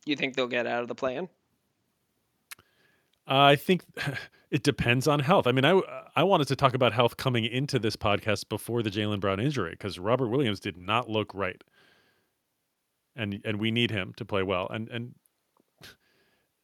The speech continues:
Speaker 2: it's just, what a crazy, <laughs> horribly injury-plagued, and I include covid in that year.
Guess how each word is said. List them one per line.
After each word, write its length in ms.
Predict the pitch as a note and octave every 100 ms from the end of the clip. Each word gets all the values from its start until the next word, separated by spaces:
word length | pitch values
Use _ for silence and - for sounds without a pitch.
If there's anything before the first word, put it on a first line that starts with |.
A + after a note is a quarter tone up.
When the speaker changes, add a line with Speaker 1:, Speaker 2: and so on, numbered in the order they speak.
| _ _
Speaker 2:
it's 200 | B2+ -
just, 320 | D3 - -
what 220 | B2+ C#3
a 40 | D#3
crazy, 680 | - C3+ A#2+ A#2+ A#2 A#2 - _ _ _
<laughs> 300 | - - -
horribly 680 | - C3 D3 D3 D3 C3+ -
injury-plagued, 880 | C#3+ D#3 D#3+ C#3 - B2 A#2+ A#2+ A2
and 160 | G#2
I 40 | G2
include 340 | F#2+ - C3+
covid 300 | - A#2 G2+
in 100 | G2+
that 180 | G2 G2
year. 260 | F#2 F2